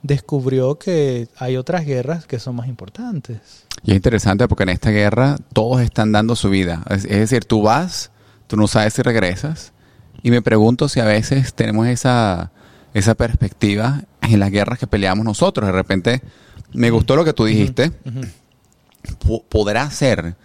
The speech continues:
Speaker 2: que hay guerras que estamos peleando en nuestras vidas ahorita
Speaker 1: Ujú,
Speaker 2: que
Speaker 1: ujú.
Speaker 2: no tenemos que andar peleando?
Speaker 1: Exacto.
Speaker 2: Mira, te, te, te dejo una, una nota interesante de,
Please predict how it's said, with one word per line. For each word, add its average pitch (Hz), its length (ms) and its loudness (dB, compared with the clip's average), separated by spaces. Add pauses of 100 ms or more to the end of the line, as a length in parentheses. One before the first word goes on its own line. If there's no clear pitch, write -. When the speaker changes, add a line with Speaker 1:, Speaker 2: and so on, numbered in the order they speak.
(460)
Speaker 2:
que - 80 -4
hay 113 100 0
guerras 123 380 0
que - 80 -6
estamos 110 280 -2
peleando 104 340 0
en 120 40 0
nuestras 101 260 -2
vidas 98 340 0
ahorita 104 720 0
Speaker 1:
Ujú, 131 260 -12 (160)
Speaker 2:
que - 0 -
Speaker 1:
ujú. 110 80 -2
Speaker 2:
no 104 120 4
tenemos 131 300 0
que - 80 -4
andar 135 220 2
peleando? 107 640 -2
Speaker 1:
Exacto. 127 420 -10 (200)
Speaker 2:
Mira, 131 380 2
te, 117 140 2
te, 117 380 0
te 110 160 2
dejo 135 560 2
una, 127 720 2
una 117 220 2
nota 117 520 2
interesante 107 720 0
de, 98 340 0